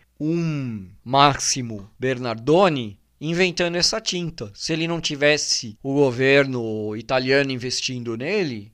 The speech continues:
ele não teria inventado essa tinta e a gente não teria essa inovação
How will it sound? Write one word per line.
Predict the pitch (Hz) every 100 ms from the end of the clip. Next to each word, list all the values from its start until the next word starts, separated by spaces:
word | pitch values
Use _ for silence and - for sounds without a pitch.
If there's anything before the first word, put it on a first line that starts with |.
| -
ele | 190 208
não | 220
teria | 220 220 247
inventado | 202 160 127 135 120 110
essa | 104 117
tinta | - 113 110
e | 117
a |
gente | 117 147 - 160
não | 165
teria | 170 160 143 190 214 151 _
essa | 139 143 156
inovação | 151 151 156 147 - 156 147